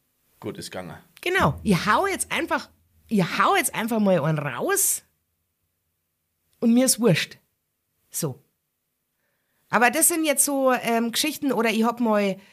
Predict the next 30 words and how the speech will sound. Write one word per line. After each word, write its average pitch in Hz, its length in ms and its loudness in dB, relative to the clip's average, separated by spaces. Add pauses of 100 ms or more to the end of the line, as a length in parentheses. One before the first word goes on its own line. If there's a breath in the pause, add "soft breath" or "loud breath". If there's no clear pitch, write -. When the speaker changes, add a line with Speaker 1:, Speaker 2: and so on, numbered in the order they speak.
(220 loud breath)
Speaker 2:
bin 226 340 0
mal 220 120 4
mit 214 180 0
meiner 208 200 0
Mama 202 200 2
nach 208 180 0
Bled 214 420 -4
gefahren 180 400 0
und 185 120 0
hab 180 120 -2
eine 175 120 0
Radiosendung 190 880 0
live 175 340 -2
gesungen, 190 340 -2
da 180 80 0
hat 170 120 -4
das 165 160 -2
Lauko 175 280 -2
Ausenig, 165 580 0 (400 soft breath)
keine 175 300 -2
Ahnung, 170 340 2 (300 loud breath)
das 175 320 -2
wievielte 190 560 -2 (180 soft breath)
Jahr 175 320 0
Bühnenjubiläum, 185 1000 0
äh, - 100 -8
Jubiläum 202 480 -2
gefeiert. 190 380 2
Der 190 80 4
war 180 180 2